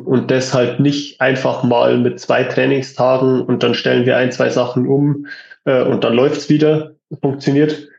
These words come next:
Zumindest nicht, wenn's in der ganzen Mannschaft so krankt. Deswegen wird's auch jetzt extrem spannend zu sein, was macht jetzt zum Beispiel die polnische Mannschaft. Also Infekt, den sie vorher gehabt haben, hin oder her, die waren schon wahnsinnig weit weg. Und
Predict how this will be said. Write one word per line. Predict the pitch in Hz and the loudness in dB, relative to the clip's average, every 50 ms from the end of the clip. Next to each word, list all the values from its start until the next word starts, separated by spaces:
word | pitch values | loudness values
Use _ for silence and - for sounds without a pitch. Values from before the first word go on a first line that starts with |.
| _ _ - | _ _ -4
Zumindest | - 131 127 120 117 - - | 0 2 2 2 2 0 0
nicht, | 143 143 - | 0 0 2
wenn's | 135 127 120 123 | 0 0 0 0
in | 120 117 | 0 0
der | 120 | 0
ganzen | 117 - 123 123 123 - 127 117 | 0 0 0 -2 -2 -2 0 0
Mannschaft | 117 131 147 151 175 170 165 - - | 2 0 0 0 0 -2 -2 -4 -4
so | - 156 151 | -4 -4 -4
krankt. | - - 131 139 139 139 127 | -2 0 0 0 0 -2 -2
Deswegen | 117 - - 120 120 | -4 -2 -2 0 2
wird's | 135 135 135 | 2 0 2
auch | 131 120 117 - | 0 -2 0 0
jetzt | 127 120 120 - - - _ _ - | -2 -2 -2 -6 -16 -20 _ _ -6
extrem | 139 - - - - 131 139 143 | -6 -6 -6 -4 -2 0 0 0
spannend | 139 - - 123 123 131 127 127 | 0 -2 -2 0 0 0 0 0
zu | - 127 | -2 -2
sein, | - 123 120 120 113 | 0 0 0 0 0
was | 120 120 120 | 0 0 2
macht | - 127 - - - | 2 0 0 0 -6
jetzt | - - - | -8 -6 -4
zum | - 123 | -2 -2
Beispiel | 113 113 - - 123 | -2 -2 -2 0 -2
die | 120 - | -2 0
polnische | - - 135 147 160 156 156 156 | 0 -2 0 2 2 2 0 0
Mannschaft. | 139 139 139 151 151 160 160 156 - - _ - - - _ _ _ _ _ - | 0 0 0 0 0 0 -2 -2 -4 -12 _ -20 -20 -20 _ _ _ _ _ -6
Also | - 120 117 123 | -4 -2 -2 -2
Infekt, | 123 - - 143 131 117 - - 165 190 - - - - - | -2 0 0 0 0 0 0 -2 -2 -4 -4 -8 -10 -4 -2
den | 143 135 135 127 | 0 0 0 0
sie | - 131 127 | 0 0 -2
vorher | - - 143 139 139 123 123 | 0 0 0 2 2 2 0
gehabt | 123 123 104 127 151 151 151 - - | 0 0 0 0 -2 -2 -4 -4 -2
haben, | 135 131 131 147 143 139 135 139 - - _ _ _ | 0 0 2 0 0 -2 -2 -4 -8 -16 _ _ _
hin | - 147 135 135 | -4 0 0 2
oder | 135 127 120 120 | 2 2 2 2
her, | 101 110 127 143 151 156 156 151 - - - _ _ _ _ _ _ _ _ _ _ _ _ _ _ _ _ _ _ _ _ _ _ - | 2 2 2 2 2 2 0 -4 -12 -18 -20 _ _ _ _ _ _ _ _ _ _ _ _ _ _ _ _ _ _ _ _ _ _ -6
die | 135 131 131 | -6 -2 0
waren | 131 127 131 127 | 2 2 2 2
schon | 131 120 113 110 | 2 0 2 2
wahnsinnig | 131 127 127 117 117 117 107 - | 2 2 2 2 2 0 0 0
weit | - 107 107 101 | 0 0 0 0
weg. | 113 - - - - - - _ _ _ _ _ _ - | 0 -2 -4 -6 -16 -20 -20 _ _ _ _ _ _ 0
Und | 151 135 120 120 - - - - - - _ | 0 2 2 0 -4 -6 -12 -14 -18 -20 _